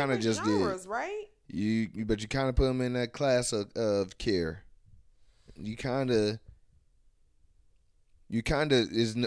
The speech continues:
Speaker 1: Earth, Wind and Fire. What's your opinion of them? Trendsetters, foundations of the music industry, as
Speaker 2: Mm-hmm.
Speaker 1: far as R and B music is concerned.
Speaker 2: Wait, what?
Speaker 1: As a singer,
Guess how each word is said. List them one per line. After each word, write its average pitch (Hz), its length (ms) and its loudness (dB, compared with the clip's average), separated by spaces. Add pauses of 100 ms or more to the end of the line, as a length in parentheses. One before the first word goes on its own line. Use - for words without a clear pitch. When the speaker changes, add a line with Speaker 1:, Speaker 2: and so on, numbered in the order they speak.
Speaker 1:
Earth, 127 200 4
Wind 127 160 0
and 117 80 -2
Fire. 101 240 4
What's 107 140 0
your 117 80 0
opinion 95 380 -2
of 82 60 -10
them? 80 220 -8
Trendsetters, 120 840 -2 (1700)
foundations 113 640 0
of 110 80 4
the 110 60 2
music 117 300 0
industry, 117 600 -6 (300)
as 101 180 -2
Speaker 2:
Mm-hmm. - 60 -8
Speaker 1:
far 110 300 4
as 104 260 -2 (440)
R 110 200 2
and 110 60 0
B 110 120 2
music 113 300 0
is 113 140 -4
concerned. 117 500 -4 (3000)
Speaker 2:
Wait, 208 280 -10
what? 226 120 -4
Speaker 1:
As 110 160 2
a - 80 2
singer, 131 520 2